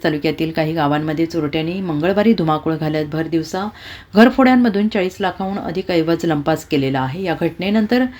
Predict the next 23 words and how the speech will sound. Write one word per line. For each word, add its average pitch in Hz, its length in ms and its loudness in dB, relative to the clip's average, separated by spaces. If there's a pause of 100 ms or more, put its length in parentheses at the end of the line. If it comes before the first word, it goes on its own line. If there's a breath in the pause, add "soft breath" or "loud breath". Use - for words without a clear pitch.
(400 loud breath)
जिल्हा 214 260 6
पोलीस 277 480 2
अधीक्षकांसह 208 840 -2 (320)
प्रमुख 208 260 2
पोलीस 240 420 2
अधिकाऱ्यांनी 185 520 -4
प्रत्यक्ष 196 440 -2
घटनास्थळी 208 540 2
भेट 156 280 0
दिली 139 180 0
आहे. 135 260 -2 (400 loud breath)
नागरिकांमध्ये 247 720 4
या 220 180 4
घटनांनी 220 360 0
भीतीचं 190 400 -2
वातावरण 170 480 -2
निर्माण 156 400 -2
झालेलं 160 320 2
आहे. 160 240 0
रेठरे 175 380 2
धरण 233 320 2
तालुका 180 320 -2
वाळवा 151 280 -2